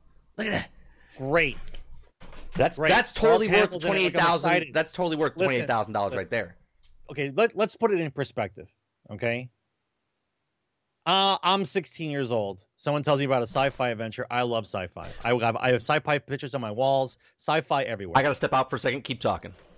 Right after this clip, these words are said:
Speaker 2: Okay. I've got sci-fi posters everywhere. Okay. They tell me about Star Citizen. It's a Kickstarter campaign. I can't wait. I can't wait. They talk, the way they're talking it up,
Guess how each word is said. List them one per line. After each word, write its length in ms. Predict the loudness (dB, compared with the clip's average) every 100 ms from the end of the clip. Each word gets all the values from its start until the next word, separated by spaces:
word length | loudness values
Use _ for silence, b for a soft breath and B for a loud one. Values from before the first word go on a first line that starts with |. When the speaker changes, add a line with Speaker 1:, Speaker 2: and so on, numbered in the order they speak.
| -6
Speaker 2:
Okay. 240 | -2 -2 -4 -6
I've 60 | -2
got 80 |
sci-fi 480 | -2 2 2 4 0
posters 480 | 2 -2 -2 -6 -2
everywhere. 420 | -2 -4 -10 -14 _ -20 _ -12
Okay. 440 | -4 -2 -2 -6 _ _ _ _ _ 0
They 140 | 2 4
tell 140 | 2
me 80 | 4
about 220 | 4 2
Star 260 | 2 2 2
Citizen. 580 | 0 -4 -2 -4 -6 -10
It's 140 | -12
a 20 | -4
Kickstarter 480 | -4 0 2 2
campaign. 640 | 0 -4 -2 -2 -2 -2 -6 0
I 120 | 0
can't 340 | 0 -4 -4
wait. 460 | -4 0 2 2 -2 _ -8
I 80 | -8
can't 340 | -6 -6 -4
wait. 220 | -2 -2
They 80 | -2
talk, 320 | -2 -2 0
the 80 | 0
way 100 | 2
they're 80 | 2
talking 360 | 4 2 2
it 80 | 0
up, 240 | 2 0